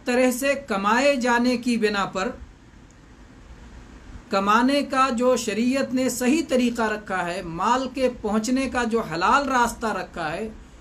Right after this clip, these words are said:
उस हलाल रास्ते से आप तक नहीं पहुंचा, बल्कि हराम रास्ते से पहुंचा है, तो इस वजह से वो हराम हो गया है।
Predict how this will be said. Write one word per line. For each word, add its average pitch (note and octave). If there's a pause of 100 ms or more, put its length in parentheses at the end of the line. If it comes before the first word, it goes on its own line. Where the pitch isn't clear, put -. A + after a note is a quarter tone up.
(120)
उस B3
हलाल A3
रास्ते A#3
से A3+
आप G#3+
तक G#3+
नहीं G3
पहुंचा, F#3 (520)
बल्कि A3
हराम B3
रास्ते A3+
से A3
पहुंचा E3+
है, F#3 (960)
तो C#4+
इस D#4+
वजह B3
से B3
वो G#3+
हराम F#3
हो D#3
गया C3
है। G2+